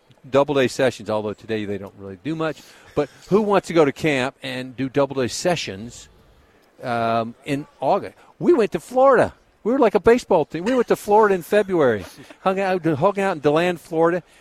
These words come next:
We stayed in, we stayed in hotels, not in dormitories. I mean, I remember going my first camp at, with, with the Giants going, "This sucks." <laughs> I go, We're sitting in an empty dorm, and, you know, I've got, you know,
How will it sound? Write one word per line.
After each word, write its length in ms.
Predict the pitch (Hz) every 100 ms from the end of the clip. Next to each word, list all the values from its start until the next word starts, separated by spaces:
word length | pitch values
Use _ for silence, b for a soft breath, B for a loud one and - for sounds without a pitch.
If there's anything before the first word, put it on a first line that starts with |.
| b -
We 100 | 151
stayed 380 | - 180 190
in, 240 | 175 147 139 _ -
we 140 | 151
stayed 240 | 175 175 147
in 100 | 123
hotels, 540 | 123 - 143 113 113
not 200 | 117 143
in 120 | 139
dormitories. 840 | 110 127 117 101 104 92 101 131 - _ _ -
I 120 | 139
mean, 200 | 143 139 b b
I 60 |
remember 220 | 175 233 151
going 220 | 160 151
my 120 | 143
first 320 | - 156 -
camp 280 | - 151 139
at, 100 | 123
with, 340 | 127 127 120 123
with 120 | 117
the 60 |
Giants 360 | 104 131 185 165
going, 320 | - 117 95 - _ b b b b b
"This 140 | 269
sucks." 580 | - - 294 359 - - -
<laughs> 40 |
I 880 | 175 160 160 175 160 151 - - - 233
go, 400 | 262 208 - 196
We're 120 | 277
sitting 280 | 277 311 226
in 60 | 156
an 80 |
empty 360 | 170 185 214 247
dorm, 640 | 165 190 190 175 147 151 180
and, 420 | 156 147 143 147
you 100 | 156
know, 160 | 143 147
I've 160 | 139
got, 340 | 147 147 147 147
you 140 |
know, 80 | 139